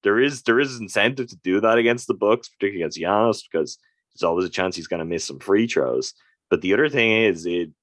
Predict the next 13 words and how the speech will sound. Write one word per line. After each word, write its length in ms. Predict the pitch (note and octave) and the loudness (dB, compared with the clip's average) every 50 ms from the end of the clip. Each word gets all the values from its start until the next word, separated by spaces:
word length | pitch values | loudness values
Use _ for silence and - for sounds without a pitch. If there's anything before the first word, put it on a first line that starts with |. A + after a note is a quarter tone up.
| _ _ | _ _
clearly 640 | - - G#2+ G2+ G#2 A2 G#2 G2 F#2+ F2+ E2+ D#2+ - _ _ _ _ _ _ _ _ _ | -8 -2 0 2 2 2 2 2 0 0 -2 -4 -10 _ _ _ _ _ _ _ _ _
just 320 | - - F2 - - - - _ _ _ | -6 -6 -6 -6 -8 -12 -18 _ _ _
in, 360 | - G#2+ A2 G#2+ G2+ G2 F2 - _ _ _ _ _ _ _ _ _ _ _ _ _ _ _ _ _ _ _ _ _ _ _ _ _ _ _ _ - | -2 0 0 0 -2 -6 -8 -10 _ _ _ _ _ _ _ _ _ _ _ _ _ _ _ _ _ _ _ _ _ _ _ _ _ _ _ _ 0
in 160 | A#2 B2 A#2 | 0 0 2
giving 280 | G#2 A#2 B2+ B2+ C#3 B2+ | 2 0 0 2 2 2
in 200 | B2 A#2+ B2 A#2 | 2 2 0 0
to 140 | A2+ A#2+ A2+ | 0 0 0
the 80 | G2 F2+ | 0 0
contact 720 | - G2 E2 E2 E2 - D#2+ G#1 - - _ - - - _ _ _ _ _ _ _ _ - | -2 -4 -4 -4 -6 -8 -10 -10 -10 -14 _ -20 -20 -20 _ _ _ _ _ _ _ _ -4
and 180 | F2 F#2 F2+ | -4 -4 -4
in 140 | F2 E2+ E2 | -4 -6 -8
accepting 680 | E2 - - - - A2 G#2+ A2+ - - A2 G2 F2+ | -8 -10 -8 -4 -2 -2 -2 -4 -4 -4 -4 -4 -4
that, 280 | D2 C#2 C2+ B1+ C2 | -4 -6 -6 -8 -10